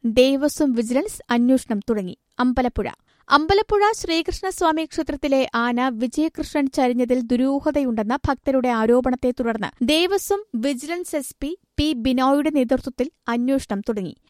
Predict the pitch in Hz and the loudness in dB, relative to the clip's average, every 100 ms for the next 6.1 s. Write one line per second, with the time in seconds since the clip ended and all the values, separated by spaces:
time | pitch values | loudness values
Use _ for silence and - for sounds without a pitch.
0 | - 247 285 330 277 269 269 302 294 277 | 2 2 4 0 -2 -2 -4 -4 -2 0
1 | 277 247 - 285 294 269 240 247 269 269 | 0 -2 -2 -4 -2 -4 -4 -6 -4 -2
2 | 254 240 220 269 285 254 254 254 247 254 | 0 -2 -2 -4 -4 -4 -2 -2 0 -2
3 | 240 254 269 - 277 254 247 226 - 208 | 0 -2 -2 -4 -2 -2 -4 -8 -6 -6
4 | 214 339 - 262 277 233 226 240 - 359 | -4 -6 0 0 2 0 -2 -2 -4 -6
5 | - 240 240 220 247 - 254 262 320 302 | -2 -2 -2 -2 -2 -4 -8 -6 -4 -4
6 | 220 | -6